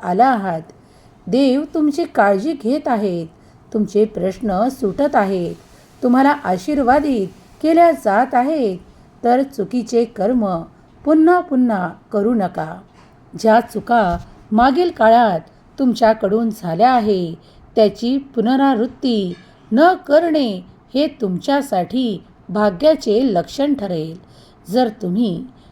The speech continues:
हा स्वामी संदेश ऐकत आहात, तर देव तुमची काळजी घेत आहेत,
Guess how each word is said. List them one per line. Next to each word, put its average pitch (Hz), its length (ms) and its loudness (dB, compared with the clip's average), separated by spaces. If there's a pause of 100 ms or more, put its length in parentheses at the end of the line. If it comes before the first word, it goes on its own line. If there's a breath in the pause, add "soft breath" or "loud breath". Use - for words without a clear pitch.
(140 soft breath)
हा 339 160 4
स्वामी 269 400 2
संदेश 277 600 0 (300)
ऐकत 202 480 -2
आहात, 185 440 0 (480 soft breath)
तर 226 160 4
देव 190 520 0 (320)
तुमची 233 300 -2
काळजी 196 600 -2
घेत 269 260 -2
आहेत, 170 380 -6